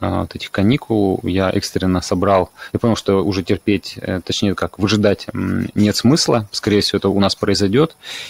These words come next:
и я собрал экстренно топ-менеджеров, а, на выходной день мы собрались, и я прояснил ситуацию для них, что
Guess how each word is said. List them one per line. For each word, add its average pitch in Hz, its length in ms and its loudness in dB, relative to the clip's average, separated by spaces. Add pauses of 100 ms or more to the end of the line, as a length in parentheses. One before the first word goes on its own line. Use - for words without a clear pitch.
(120)
и 101 80 0
я 98 480 6
собрал 101 400 2
экстренно 92 320 -2
топ-менеджеров, 120 680 0 (500)
а, 92 200 0
на 98 120 4
выходной 98 400 2
день 92 220 2
мы 90 100 2
собрались, 110 640 0
и 110 100 0
я 104 880 2
прояснил 110 460 2
ситуацию 107 720 0 (420)
для 98 180 0
них, 98 340 2
что 120 500 2